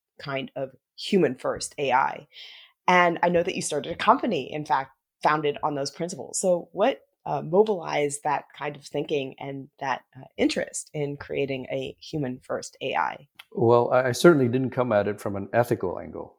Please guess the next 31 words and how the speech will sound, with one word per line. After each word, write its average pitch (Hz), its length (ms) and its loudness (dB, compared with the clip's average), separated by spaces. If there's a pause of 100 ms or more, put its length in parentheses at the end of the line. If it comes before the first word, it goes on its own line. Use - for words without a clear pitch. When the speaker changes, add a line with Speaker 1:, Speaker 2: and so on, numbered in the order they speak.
(100)
Speaker 2:
right? 101 220 0 (140)
And, 104 220 -12
and, 95 460 -8
you 107 100 -8
know, 98 200 -6
just 107 200 -6
as 104 200 -2
an 98 80 -4
aside, 104 580 2 (460)
talking 120 280 4
about 101 240 -2
ethics 113 340 -2
is 98 120 -8
pretty 98 240 -2
dangerous 101 500 -6
because, 92 440 -6 (720)
uh, 101 240 4
everyone 131 360 6
feels 113 460 0
they're 104 260 2
sort 107 220 0
of 98 120 -6 (100)
qualified 117 600 4
to 127 80 0
talk 123 180 0
about 139 240 2
it, 175 80 0 (160)
right? 117 240 0
Because 107 260 0
it, 107 220 -6
it 113 80 -8